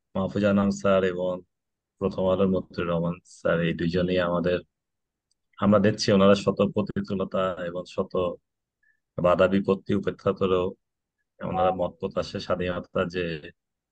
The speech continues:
চেষ্টা ওনারা করে যাচ্ছেন, আহ, ওনাদেরকে সবসময় ফিল করি, আজকে সামনাসামনি জানাতে পারতেছি। এই জন্য আমি জাভেদ ভাইয়ের মাধ্যমে আপনাকে ধন্যবাদ জানাচ্ছি যে,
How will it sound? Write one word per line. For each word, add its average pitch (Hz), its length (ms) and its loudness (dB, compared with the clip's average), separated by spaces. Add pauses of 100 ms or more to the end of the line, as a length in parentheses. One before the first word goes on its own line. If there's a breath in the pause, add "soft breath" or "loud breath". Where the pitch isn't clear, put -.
(360)
চেষ্টা 101 440 2
ওনারা 92 280 2 (100)
করে 90 160 -2
যাচ্ছেন, 90 360 -4
আহ, 90 500 -10
ওনাদেরকে 87 440 -2 (720)
সবসময় 135 480 4
ফিল 139 240 0
করি, 143 160 4
আজকে 117 320 4
সামনাসামনি 110 540 0
জানাতে 110 380 0
পারতেছি। 110 420 -8
এই 104 80 -2
জন্য 95 360 -4
আমি 92 200 -2 (340)
জাভেদ 95 260 -2
ভাইয়ের 104 220 0
মাধ্যমে 104 280 -6
আপনাকে 98 380 -8
ধন্যবাদ 101 320 4
জানাচ্ছি - 540 -6
যে, 98 240 -2